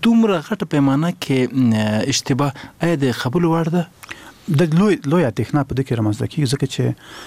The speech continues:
Speaker 2: د ټاکنو خپلواک کمیسیون باید دغه اسناد ډېر په دقت سره، څېړلي وي او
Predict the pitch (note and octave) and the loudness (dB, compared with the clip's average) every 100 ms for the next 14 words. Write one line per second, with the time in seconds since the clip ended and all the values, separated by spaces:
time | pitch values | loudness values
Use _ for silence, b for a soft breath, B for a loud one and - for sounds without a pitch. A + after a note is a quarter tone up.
0 | B - A2+ E3 E3+ D3 D3 C#3+ C3+ - | B -2 0 0 0 0 0 0 -2 -2
1 | - D3 C3+ B2+ A2+ A#2 A2 - C#3+ C3 | 0 0 0 0 -2 -2 -2 -2 -2 0
2 | D3 C#3 B2 - D3 - A2 G#2 - B | 0 0 -4 -2 -4 -4 -4 -6 -10 B
3 | B B B B C3+ - C#3+ D3+ D#3+ D#3 | B B B B -2 0 2 2 0 -2
4 | D#3+ - A#2+ | -4 -4 -2